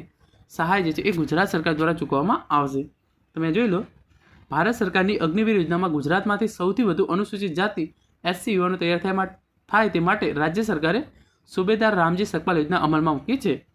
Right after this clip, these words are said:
યોજના થકી પ્રથમ વર્ષે એકસો પચાસ એસ સી યુવાનોને અગ્નિવીર પરીક્ષાની પૂર્વ તૈયારી માટે ખાસ ટ્રેનિંગ અપાશે. માત્ર ટ્રેનિંગ જ નહીં, પરંતુ તેના માટે રાજ્ય સરકાર પ્રત્યેક યુવાનને દર મહિને પચીસો રૂપિયાનું સ્ટાઇપન્ડ પણ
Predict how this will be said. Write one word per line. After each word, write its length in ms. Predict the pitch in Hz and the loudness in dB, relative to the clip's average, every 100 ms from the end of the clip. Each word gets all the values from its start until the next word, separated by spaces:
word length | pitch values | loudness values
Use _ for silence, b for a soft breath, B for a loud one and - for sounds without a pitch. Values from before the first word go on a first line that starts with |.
| _ b - | _ b -4
યોજના 240 | 180 233 | 0 0
થકી 200 | 233 196 | 0 -2
પ્રથમ 320 | 202 180 220 180 | -2 -2 0 0
વર્ષે 220 | 165 - - | -2 -2 -2
એકસો 240 | 180 247 | -2 -4
પચાસ 420 | 220 - 214 220 - | -4 0 0 -2 -4
એસ 180 | 175 170 | -6 -2
સી 100 | 202 | 0
યુવાનોને 360 | 175 175 190 - | 2 0 -2 -4
અગ્નિવીર 420 | 170 190 240 208 | -2 2 2 2
પરીક્ષાની 380 | 196 165 165 185 | 0 -4 -2 -4
પૂર્વ 240 | 180 170 165 | -2 -4 0
તૈયારી 200 | 160 170 | 0 2
માટે 280 | 214 220 147 - _ _ - | 0 0 -6 -12 _ _ 0
ખાસ 280 | 175 196 - | 2 2 0
ટ્રેનિંગ 260 | 156 160 | 0 0
અપાશે. 360 | 135 185 196 143 - _ _ - | 2 0 0 -6 -8 _ _ -2
માત્ર 280 | 165 165 196 | 0 0 -2
ટ્રેનિંગ 360 | 190 165 185 | 0 0 0
જ 80 | 196 220 | 0 0
નહીં, 280 | 220 160 | 0 -2
પરંતુ 240 | - 180 190 | -4 -2 -2
તેના 200 | 165 165 | 0 0
માટે 240 | 175 220 | 0 0
રાજ્ય 240 | 170 151 190 | -2 -2 -2
સરકાર 300 | 175 - 180 | -2 -4 -4
પ્રત્યેક 320 | 160 185 175 | -2 -2 0
યુવાનને 340 | 160 196 185 - _ _ _ _ - | 0 0 -2 -4 _ _ _ _ -4
દર 140 | 202 220 | 0 2
મહિને 220 | 185 190 | 2 0
પચીસો 480 | 190 165 226 220 185 | -2 -2 -2 0 0
રૂપિયાનું 260 | 180 180 | 0 -2
સ્ટાઇપન્ડ 440 | 185 156 143 175 170 | -2 -4 -2 -2 0
પણ 160 | 240 | 0